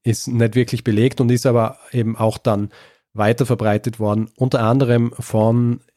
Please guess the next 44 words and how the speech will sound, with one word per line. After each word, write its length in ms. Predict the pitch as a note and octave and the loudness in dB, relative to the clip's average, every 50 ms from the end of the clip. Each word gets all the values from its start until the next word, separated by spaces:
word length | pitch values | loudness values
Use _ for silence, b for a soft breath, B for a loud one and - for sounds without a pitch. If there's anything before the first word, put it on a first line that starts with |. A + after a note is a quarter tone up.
| _ _ | _ _
auch 200 | - A#2 A#2 - | -2 -2 -2 0
diesem 220 | - C3 A2 A#2+ A#2 | -2 -2 -2 -2 -2
Aeneas 440 | - A#2 A#2+ B2 B2+ B2+ A#2 - | 0 0 2 4 2 2 0 -2
Piccolomini, 720 | - _ B2+ A2+ - B2 A#2+ C#3 E3 F3 B2+ A#2 A2+ G#2+ G2+ | -4 _ -4 0 2 2 2 4 4 2 2 2 0 -2 -2
von 240 | - A2+ G#2+ G2+ - | -4 -6 -6 -6 -6
dem 340 | A2 G#2+ G#2 G#2 G#2 A2 | -6 -6 -6 -6 -8 -10
vorhin, 480 | - - A2+ A2 A2 G#2+ G#2+ G#2 G#2+ - | -6 -2 0 0 2 0 0 -4 -6 -4
äh, 180 | A2+ G#2+ G#2 G2+ | -2 -2 -2 0
Doktor 240 | A2 G#2 - A2 G2+ | -2 -2 -2 0 0
Dvořáková 520 | G2+ C3 D#3+ - D#3+ - - A2+ G2+ G2 | 2 2 2 0 0 0 0 0 0 -2
schon 120 | E2+ G2+ - | -6 -6 -10
gesprochen 420 | - - - F2 - - G#2 F2 | -8 -10 -10 -10 -10 -10 -6 -2
hat. 220 | G2+ B2+ - - _ - - | -2 -2 -2 -4 _ -10 -8
Vielleicht 320 | B2+ - C3 C3 B2+ B2 - | -4 0 2 2 2 2 0
n-, 120 | C#3 C3 | -2 -2
nur 200 | - C#3 C3+ D3 C#3 | 0 0 0 2 2
noch 160 | C3+ B2+ - | 2 0 2
mal 160 | D3 C3 A#2+ | 0 0 0
kurz, 480 | A#2 - C3 C#3+ C#3+ - - - - _ | 0 0 0 0 0 -2 -10 -16 -14 _
dieser 220 | - A#2+ B2 B2+ - - | -4 -2 -2 -2 -2 -2
Aeneas 320 | C3+ A#2+ A#2+ C3 C#3 C#3 - | 0 2 4 4 2 2 -2
Piccolomini 580 | - B2 - B2+ B2 B2 C3 C#3 B2+ A#2+ A2 | -4 -2 0 0 0 2 0 0 0 0 -2
war 220 | A#2 A2+ A2 A2+ A2 | -2 -2 -2 -2 -2
Historiker, 760 | A2+ A#2 - - D3 D#3+ E3+ E3 D#3 - D3+ C#3+ C#3 C3+ C3+ | -4 -6 -6 -4 -2 -2 0 -2 -2 0 0 2 2 0 0
Schriftsteller, 600 | - - D#3 D#3+ - - - C#3+ C3 C3 C3+ C3 | -2 -2 -4 -2 -2 -2 -2 0 2 2 2 0
Poet 760 | B2+ - - A2+ A2 B2 C3 D#3 E3+ - - - - - - _ _ _ _ _ _ _ | -2 -2 -6 -4 -2 0 0 0 0 -2 -6 -16 -18 -18 -20 _ _ _ _ _ _ _
und 400 | - A#2+ A#2 A#2 A#2 A2+ A#2 - - _ _ _ _ _ - | -2 0 0 2 0 -2 -4 -8 -20 _ _ _ _ _ 0
der 120 | C3 B2+ | 2 2
ist 140 | B2 - - | 2 0 0
dann 80 | B2 A#2 | 0 0
eben 180 | A2+ A2+ A2+ | 0 0 -2
später 320 | A2+ - - A2 G#2+ - G#2 | -4 -2 -2 -2 -2 -2 -6
Papst 400 | - - G#2+ A2 A#2 - - - | -2 0 0 0 -2 -4 -4 -2
worden 220 | A#2 G#2 G2+ A2+ A#2 | 0 0 0 0 -2
und 100 | A2+ A#2 | -2 -2
hat 160 | A2+ G2+ - | -4 -2 -2
damit 360 | B2 G#2+ A2 A#2 A#2 - - | -2 0 0 0 -2 -2 -4
auch 200 | A#2 G#2+ G#2 - | -4 -4 -4 -6
seine 460 | - - A#2 A2 G#2+ G#2+ G#2 G#2 - | -6 -4 -4 -2 -2 -2 -4 -4 -2
Einflusssphäre 1000 | A2 A#2 C3 C3 - C#3 B2+ A#2 - - - - A2+ G#2+ A2 B2 A2+ B2 B2 A#2 A2+ | 0 0 0 2 2 0 0 0 -2 -8 -4 -2 0 2 2 2 2 2 2 2 0
so 200 | - - A#2+ A#2+ | 0 0 2 2
erweitert, 600 | A#2 G#2+ G#2+ G2+ G2+ A#2 A#2 - B2+ A#2 - A#2 | 2 0 0 0 0 -2 -2 -2 -4 -4 -2 -6
dass 200 | A2 - - - | -6 -6 -8 -10
die 360 | - A#2 A2 A2 G#2+ G#2+ | -8 -6 -4 -4 -4 -6